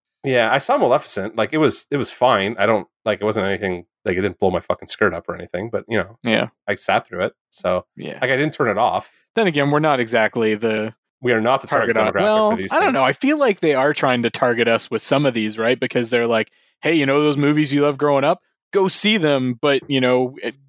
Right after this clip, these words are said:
Speaker 2: grim and gritty and live action kind of thing," or whatever.
Speaker 1: Nah, they did that with the Transformers to me already,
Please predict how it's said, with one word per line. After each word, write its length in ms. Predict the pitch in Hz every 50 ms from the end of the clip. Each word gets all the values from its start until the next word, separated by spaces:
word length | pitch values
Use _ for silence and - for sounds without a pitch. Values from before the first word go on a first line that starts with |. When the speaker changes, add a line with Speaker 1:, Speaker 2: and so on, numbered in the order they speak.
| _
Speaker 2:
grim 240 | - 175 180 185 185
and 140 | 160 143 135
gritty 300 | 143 170 180 180 175 147
and 140 | 135 131 131
live 240 | 139 143 147 143 139
action 480 | 151 151 160 156 - - 135 120 117
kind 200 | 117 - 120 117
of 100 | 117 110
thing," 320 | - 120 117 113 113 113 113
or 100 | 113 110
whatever. 580 | 110 113 110 107 104 110 107 107 107 107 110 _ _ _ _ -
Speaker 1:
Nah, 440 | 113 113 113 117 117 117 117 113 110 _ _ _ _
they 80 | - 127
did 200 | 117 143 147 147
that 160 | 147 131 123 117
with 160 | 120 - _
the 80 | - 110
Transformers 600 | - 131 113 107 - - 131 135 139 113 104 -
to 120 | - 120
me 100 | 110 101 98
already, 420 | - 87 90 - - - 831 855